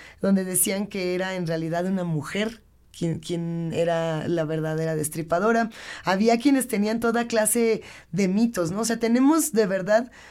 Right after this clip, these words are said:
por ahí varios, varios nombres. Francis Tumblety también dentro de esos nombres entraba, eh, a, a revelar. Tenemos, a reserva de que ahorita nos platiques a, algunos nombres más, querido Fer,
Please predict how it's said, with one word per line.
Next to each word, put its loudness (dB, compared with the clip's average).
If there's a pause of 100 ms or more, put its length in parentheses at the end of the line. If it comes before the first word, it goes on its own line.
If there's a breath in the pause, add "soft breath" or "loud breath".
(120)
por 0
ahí 2
varios, 0
varios -4
nombres. -2
Francis 0
Tumblety -2
también -4
dentro -4
de -2
esos -4
nombres -4
entraba, -2 (340 loud breath)
eh, 0
a, -2
a -4
revelar. 0 (260 loud breath)
Tenemos, 6 (120)
a 0
reserva 0
de 2
que 0
ahorita -2
nos -2
platiques -4
a, -2
algunos -2
nombres 0
más, -2
querido -4
Fer, -6